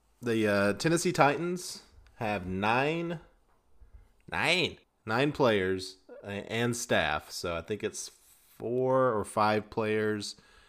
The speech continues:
The rest of them are just some staff that have tested positive. Uh, apparently some are experiencing flu-like symptoms, so they're not all, uh, asymptomatic, unfortunately. Um,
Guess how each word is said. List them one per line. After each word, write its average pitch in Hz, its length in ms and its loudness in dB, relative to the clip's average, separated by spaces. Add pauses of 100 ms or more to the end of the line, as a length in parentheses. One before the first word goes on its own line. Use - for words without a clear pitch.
(140)
The 90 80 -6
rest 92 220 -4
of 92 60 -14
them 90 80 -6
are 87 40 -6
just 85 180 -12
some 87 140 -10
staff 80 600 -6 (560)
that 120 60 -10
have 120 140 -2
tested 165 380 0
positive. 107 640 2 (840)
Uh, 92 340 -2
apparently 120 400 -2
some 120 560 -4
are 104 640 -4 (540)
experiencing 104 800 -8
flu-like 104 480 -6
symptoms, - 720 -14
so 82 240 -12
they're 82 120 -14
not 85 200 -10
all, 87 480 -6 (920)
uh, 92 180 -16
asymptomatic, 85 840 -8
unfortunately. 90 840 -6 (540)
Um, 98 520 0